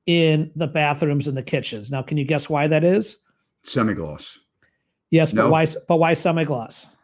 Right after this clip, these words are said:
Speaker 2: Um, they want a more durable, you know, be able to clean it.
Speaker 1: Yeah, because there's more moisture, there's heat, there's moisture, bathrooms, you got showers, so you're getting much, you wanna protect the
Speaker 2: I was almost there.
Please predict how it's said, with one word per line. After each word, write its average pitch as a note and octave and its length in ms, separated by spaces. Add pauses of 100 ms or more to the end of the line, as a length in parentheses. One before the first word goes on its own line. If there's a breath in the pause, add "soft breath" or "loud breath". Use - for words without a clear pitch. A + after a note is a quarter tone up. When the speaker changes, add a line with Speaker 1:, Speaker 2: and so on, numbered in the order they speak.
(100)
Speaker 2:
Um, A2+ 920
they A2 100
want A2 220
a G#2+ 40
more A2 200
durable, A2 680 (340)
you G#2+ 120
know, G#2 80
be F2 260
able G#2+ 140
to - 20
clean B2 240
it. - 160 (840)
Speaker 1:
Yeah, G3+ 180
because E3 320
there's E3 160
more F3 160
moisture, F3+ 480
there's C3 160
heat, G#3 280
there's C#3+ 160
moisture, E3+ 540
bathrooms, D#3+ 400
you D3 60
got C#3+ 120
showers, E3 640 (200 soft breath)
so - 140
you're E3 140
getting E3 240
much, D#3+ 340
you E3+ 80
wanna D#3 180
protect D#3 440
the E3+ 60
Speaker 2:
I D3+ 220
was D#3+ 200
almost G2+ 480
there. - 160